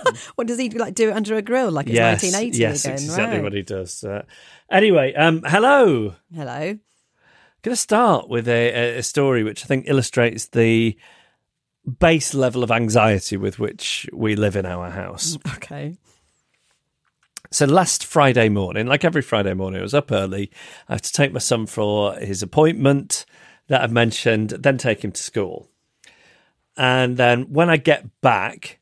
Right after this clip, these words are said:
Speaker 2: Sarah has a lie-in on a Friday morning. She's usually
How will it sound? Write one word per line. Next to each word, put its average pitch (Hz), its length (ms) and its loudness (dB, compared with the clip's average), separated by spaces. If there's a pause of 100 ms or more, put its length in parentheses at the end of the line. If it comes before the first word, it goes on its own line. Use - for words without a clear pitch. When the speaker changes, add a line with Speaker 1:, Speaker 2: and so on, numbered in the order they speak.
(140)
Speaker 2:
Sarah 117 300 0
has 107 160 -4
a 110 80 -6
lie-in 147 380 2
on 127 120 -2
a 120 40 -6
Friday 117 280 2
morning. 113 240 -2
She's 147 320 -4
usually 123 1080 2